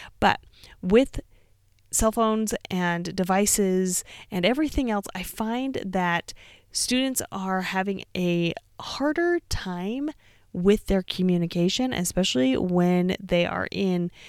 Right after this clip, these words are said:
situations where they don't know anyone. And a job interview and application is definitely one of those uncomfortable situations that they don't have practice with that you can help give them a leg up. So you could have them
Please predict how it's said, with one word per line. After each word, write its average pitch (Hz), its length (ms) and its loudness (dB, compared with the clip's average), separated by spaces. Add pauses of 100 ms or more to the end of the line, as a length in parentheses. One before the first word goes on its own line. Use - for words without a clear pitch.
(160)
situations 190 540 0
where 185 120 -2
they 165 100 -2
don't 180 180 -4
know 208 160 4
anyone. 240 420 2 (360)
And 180 440 0
a 175 280 -2
job 240 360 0
interview 226 600 0
and 170 340 -4 (120)
application 175 720 -2
is 170 300 -4
definitely 240 720 -2
one 185 440 2
of 247 120 0
those 208 360 0 (120)
uncomfortable 208 880 0
situations 196 720 0
that 180 140 0
they 180 200 4
don't 170 420 0
have - 260 -6
practice 185 440 -2
with 320 220 4 (420)
that 185 260 2
you 196 160 0
can 214 160 -4
help 196 360 -2 (160)
give 175 240 -2
them 170 240 -4
a - 80 -10
leg 160 300 -4
up. - 200 -6 (320)
So 180 420 4
you 190 200 0
could 269 460 2
have 196 500 -4
them 190 380 -4